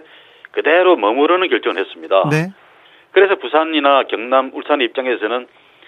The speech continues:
Speaker 1: 새로운 경제적 전환을 위한 핵심 인프라인 동남권 관문공항 이 사업이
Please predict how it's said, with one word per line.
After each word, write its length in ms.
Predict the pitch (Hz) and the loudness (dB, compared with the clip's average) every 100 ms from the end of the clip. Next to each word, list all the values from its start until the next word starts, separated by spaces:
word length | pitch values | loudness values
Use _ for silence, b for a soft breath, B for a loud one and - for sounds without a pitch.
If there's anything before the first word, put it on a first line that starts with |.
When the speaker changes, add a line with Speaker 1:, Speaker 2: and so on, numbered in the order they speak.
| b b b b b _ _ _ - | b b b b b _ _ _ -4
Speaker 1:
새로운 420 | 208 214 214 196 | 0 2 2 0
경제적 1040 | - 117 123 127 147 147 147 147 139 131 - | -2 -4 -4 0 2 4 2 2 0 -2 -6
전환을 680 | - 95 127 135 123 107 | -8 -2 0 0 -2 -6
위한 580 | 98 110 92 85 120 160 _ b b b - | -6 -2 -2 -2 -8 -16 _ b b b -12
핵심 300 | 190 - 196 | -8 -8 -6
인프라인 580 | 170 165 165 156 123 - b b b - | -8 -2 0 0 -2 -10 b b b -10
동남권 520 | 104 131 156 151 165 | -6 -2 -2 -2 -4
관문공항 720 | 110 95 131 131 98 113 104 - | -4 -4 -6 -4 0 0 -2 -10
이 160 | 123 110 | -16 -12
사업이 580 | - 90 92 104 85 | -6 -4 -2 -4 -8